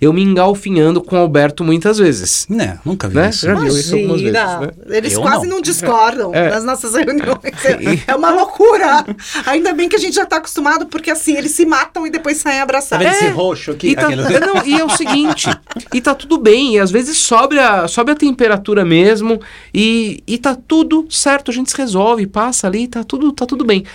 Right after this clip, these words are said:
Speaker 1: Com o Alberto, muitas vezes, eu ultrapasso limites e fica tudo bem, que eu não poderia ultrapassar com outras pessoas. Então, se eu pegar o jeito que eu me, é, tô resolvendo algum problema com o Alberto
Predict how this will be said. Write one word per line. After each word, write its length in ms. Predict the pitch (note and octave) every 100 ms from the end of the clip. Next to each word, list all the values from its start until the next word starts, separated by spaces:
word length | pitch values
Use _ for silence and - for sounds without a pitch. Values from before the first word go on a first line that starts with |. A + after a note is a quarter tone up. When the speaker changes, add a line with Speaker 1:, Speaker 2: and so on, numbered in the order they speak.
| -
Speaker 1:
Com 160 | - D#4+
o 40 |
Alberto, 460 | C4 F3+ A3+ C#4+ F#3+
muitas 380 | A#3 D4+ D#4+ F#3
vezes, 320 | F#3 C#3+ - - -
eu 120 | - G3+
ultrapasso 840 | G#3 G3+ G3 F#3 F3 - D3+ B2 - -
limites 800 | - D3+ E3 D#3 G3 A#3 G3 D3+
e 160 | D3+ E3+
fica 300 | - G3+ G3+
tudo 220 | F#3+ D3+
bem, 400 | C#3 C#3+ A#3+ D4+
que 180 | - C4
eu 60 | A#3+
não 120 | C4
poderia 340 | - G4+ C4 D#4
ultrapassar 480 | F4 E4 A#3 A#3
com 80 | A3
outras 240 | F#3 F3+ E3
pessoas. 540 | D#3 - C#3 G#2+ - - -
Então, 140 | -
se 80 | C#4
eu 40 | E4+
pegar 260 | C4+ B3+
o 80 | F4+
jeito 260 | A#3+ F#3 -
que 60 |
eu 40 | F3
me, 320 | E3+ C3 -
é, 580 | A#2+ C3+ C3 B2+ A#2 F2+
tô 120 | B2+
resolvendo 320 | D3+ E3 D#3+ F#3+
algum 160 | G#3+
problema 260 | G3+ F3+ D3+
com 80 | F3+
o 40 |
Alberto 420 | E3 C3+ G#2+ -